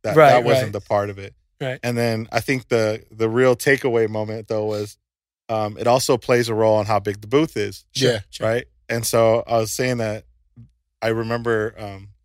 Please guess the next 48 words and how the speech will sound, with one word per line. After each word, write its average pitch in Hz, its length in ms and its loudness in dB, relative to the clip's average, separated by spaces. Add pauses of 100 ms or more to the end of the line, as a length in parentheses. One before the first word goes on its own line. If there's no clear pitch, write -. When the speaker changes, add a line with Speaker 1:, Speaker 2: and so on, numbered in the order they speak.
(100)
Speaker 1:
friends 113 540 -8 (420)
used 117 220 -10
to 117 60 -16
tell 113 200 -6
me 110 140 -10
this, 107 260 -8
like, 101 220 -8
ratio, 113 420 -4
like, 95 300 -14 (480)
the 107 80 -4
hotter 110 340 0
she 107 160 -8
is, 104 160 -6
the 101 100 -12
crazier 120 520 -4
she 143 160 -10
is, 156 420 -8
or 113 140 -2
Speaker 2:
Yeah. 104 60 -4
Speaker 1:
the 101 60 -4
more 107 200 -6
she - 120 -8
could 113 140 -10
get 110 120 -4
away 104 200 -6
with. 156 240 -6
Speaker 3:
Mm-hmm. 135 460 -12
Speaker 1:
Well, 117 320 0 (400)
the 117 80 -6
smaller 135 400 4
the 110 80 -2
booth, 123 280 2
the 110 100 -4
hotter 110 260 0
the 107 80 -8
girl 107 180 -4
has 104 220 -6
to 107 80 -14
be 117 160 -8
to 101 60 -8
get 98 200 -10
in. 110 200 -8
Speaker 3:
There 131 180 -2
you 127 80 -4
go. 117 220 -4 (200)
Speaker 1:
In, 110 300 -10
in 113 180 -6
some 135 500 4